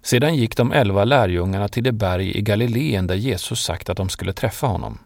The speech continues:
Där hittade de honom, och de tillbad honom, men några av dem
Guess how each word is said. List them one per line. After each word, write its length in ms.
Där 300
hittade 480
de 160
honom, 320
och 260
de 140
tillbad 600
honom, 320
men 340
några 320
av 160
dem 220